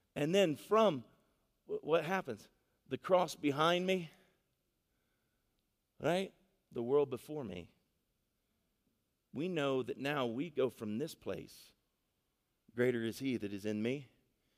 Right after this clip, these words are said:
than he that is in the world." None of these things move me. No circumstance changes. No, nothing alters my joy because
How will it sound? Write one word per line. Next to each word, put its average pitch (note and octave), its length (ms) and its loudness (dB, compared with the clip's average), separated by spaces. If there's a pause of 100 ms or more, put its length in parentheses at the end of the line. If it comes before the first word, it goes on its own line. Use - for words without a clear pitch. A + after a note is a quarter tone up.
(240)
than A2 120 -12
he C3 180 -4
that G#2 160 -4
is G#2 140 -8
in G2+ 120 -6
the G2+ 60 -6
world." A#2 360 -6 (880)
None D3 220 -2
of B2 80 -6
these A#2 180 -6
things A2+ 280 -6
move C#3 240 -6
me. F2+ 200 -8 (1000)
No F3 180 6
circumstance D3 800 0
changes. E3 440 0
No, F#3 180 4 (200)
nothing G3 340 4
alters F3+ 520 4
my D3+ 240 2
joy B2+ 680 4 (1040)
because G2 760 -2